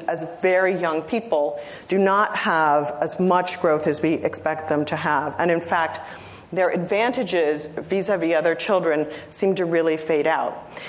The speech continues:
So I'm just showing you a slide here from the, um,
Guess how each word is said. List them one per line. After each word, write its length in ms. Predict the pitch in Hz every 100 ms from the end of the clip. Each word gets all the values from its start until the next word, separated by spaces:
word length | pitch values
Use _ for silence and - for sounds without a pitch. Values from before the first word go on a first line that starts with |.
| -
So 160 | 226 196
I'm 140 | 233
just 180 | 302 -
showing 300 | 302 302 302
you 140 | 285
a 60 | 214
slide 460 | - 180 170 175
here 400 | - - 156 156
from 720 | 156 - 185 160 160 156 156 - -
the, 320 | 170 151 147 - - - -
um, 420 | 160 160 156 151